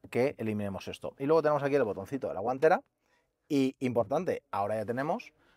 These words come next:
el coche con el volante en el lado correcto, en el lado izquierdo.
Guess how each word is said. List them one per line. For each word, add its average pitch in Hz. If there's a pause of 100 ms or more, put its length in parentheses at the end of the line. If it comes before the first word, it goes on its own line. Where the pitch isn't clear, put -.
(120)
el 113
coche 165 (380)
con 139 (100)
el 123
volante 120
en 131
el 110
lado 104
correcto, 120
en 95
el 101
lado 101
izquierdo. 90